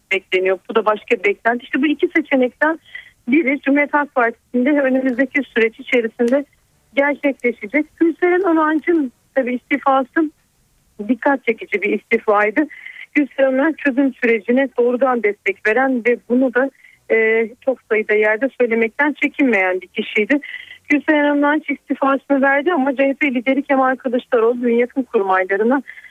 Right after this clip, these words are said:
e, Gülseren Onancı'nın istifasının çözüm süreciyle ilgili olmadığını, bunun bir televizyon programına izinsiz çıkması nedeniyle gerçekleştirdiğini söyledi ama öte yandan dün bir başka gelişme daha yaşandı.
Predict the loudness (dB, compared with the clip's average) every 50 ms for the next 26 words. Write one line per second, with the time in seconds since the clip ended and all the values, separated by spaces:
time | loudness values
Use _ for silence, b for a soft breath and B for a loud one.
0 | B _ _ 0 0 2 2 -2 0 2 2 2 2 2 2 2 2 0 0 -2
1 | _ -4 -4 -4 _ -6 -2 0 0 0 0 0 0 0 0 0 -2 0 2 2
2 | 0 0 0 -2 -2 0 0 0 0 0 0 0 0 0 0 2 2 2 2 2
3 | 2 2 0 0 0 0 0 2 2 2 2 0 0 -2 -2 -2 0 0 2 0
4 | 0 0 0 0 0 0 0 -2 -2 0 0 0 2 2 2 0 0 0 -2 -2
5 | -2 _ -8 -10 _ -12 -6 _ 0 0 0 2 0 2 2 2 2 0 0 0
6 | 2 0 0 0 2 0 0 0 -2 -6 -6 -2 _ -2 -2 -2 _ _ -4 -4
7 | -4 _ _ _ _ _ _ 0 2 2 2 2 0 -2 _ 0 0 2 2 0
8 | 0 0 0 2 2 2 2 0 -2 B B B B B B B B _ _ _
9 | 0 0 2 2 2 2 2 2 2 2 2 2 2 2 2 2 2 2 0 0
10 | 2 0 0 0 -2 -4 -4 0 0 0 -2 0 0 0 0 2 2 0 0 0
11 | -2 -2 -4 -4 -4 -4 -2 0 0 0 0 0 0 -2